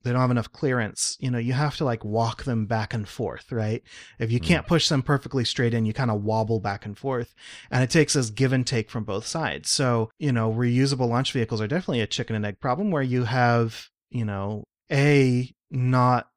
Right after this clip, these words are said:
Speaker 1: enough demand, and B, not enough supply. And so you have to walk them both forward, um, with everybody taking risks to, to get this drawer closed.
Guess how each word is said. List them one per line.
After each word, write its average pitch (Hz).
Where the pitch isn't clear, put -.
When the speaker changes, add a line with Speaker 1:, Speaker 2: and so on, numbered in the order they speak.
Speaker 1:
enough 113
demand, 104
and 107
B, 135
not 120
enough 107
supply. 120
And 95
so 139
you 123
have 123
to 107
walk 104
them 120
both 117
forward, 113
um, 98
with 113
everybody 139
taking 113
risks -
to, 107
to 127
get 110
this 107
drawer 123
closed. 85